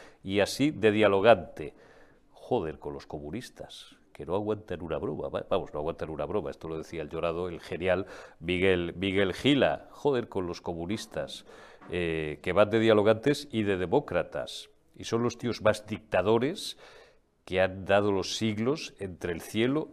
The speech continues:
y la tierra, con algunas particularidades,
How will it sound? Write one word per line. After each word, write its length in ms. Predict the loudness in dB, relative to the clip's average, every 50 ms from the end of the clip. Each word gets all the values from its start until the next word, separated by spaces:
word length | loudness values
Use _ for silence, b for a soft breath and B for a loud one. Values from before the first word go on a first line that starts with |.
| -8 -4
y 140 | -4 -2
la 220 | 2 2 0 0 0
tierra, 640 | 0 6 6 6 6 6 2 0 -2 -4 -6 -12 -20 -20 -20 -20 -20 -20 -20 _ _ _ -20 -20 -20 -20 _ _
con 160 | _ 0 2
algunas 320 | 2 2 2 2 0 -2 2
particularidades, 1040 | 2 0 0 0 -8 -8 -4 -2 -2 -2 -2 0 0 -2 -2 -2 -6 -10 -12 -16